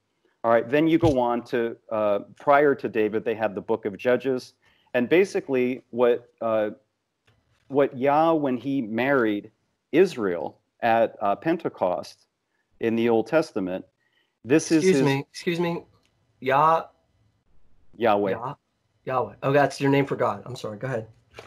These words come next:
Speaker 1: Um,
Speaker 2: I didn't, I didn't get it. Sorry. Apologize.
Speaker 1: So Yahweh, uh, married his bride Israel at Pentecost. And this was a group of people who were,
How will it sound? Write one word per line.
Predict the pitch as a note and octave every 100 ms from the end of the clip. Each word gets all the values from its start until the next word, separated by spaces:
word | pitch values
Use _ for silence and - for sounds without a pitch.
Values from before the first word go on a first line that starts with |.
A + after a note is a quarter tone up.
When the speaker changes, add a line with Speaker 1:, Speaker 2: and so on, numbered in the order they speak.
| _ _ _ _ _ _ _
Speaker 1:
Um, | A2 G#2+
Speaker 2:
I | G#2
didn't, | A2+ - _
I | A#2+
didn't | A2+
get | A2 A2
it. | _
Sorry. | - B2 A2 - _
Apologize. | A#2 A2 G#2 A#2 - _ _ _ _
Speaker 1:
So | - - D#3+ D3+ C3
Yahweh, | D3+ D#3+ E3 D3+ C#3 C#3 D3 -
uh, | B2+ B2
married | B2+ C3 C#3 C3+
his | B2 C3
bride | A#2 A#2+ A2 A2+ G#2
Israel | E3 E3 A#2 F#2+ F#2+ A2
at | A2+ B2 -
Pentecost. | C3 A2+ G#2+ - F2+ F2 - - _ _ _ _ _
And | B2+ B2+ B2 A#2 A#2 G#2+ _ _ _ _ _ _ _ _ - - - - - - _ _ _ _
this | A2+ E3 E3
was | F#3 D#3
a |
group | C3+ D3 C#3+
of | C3+ -
people | G3+ G#3 C3 B2
who | B2 C#3+ C#3 C#3
were, | C3 A2+ A2+ A2 A2 -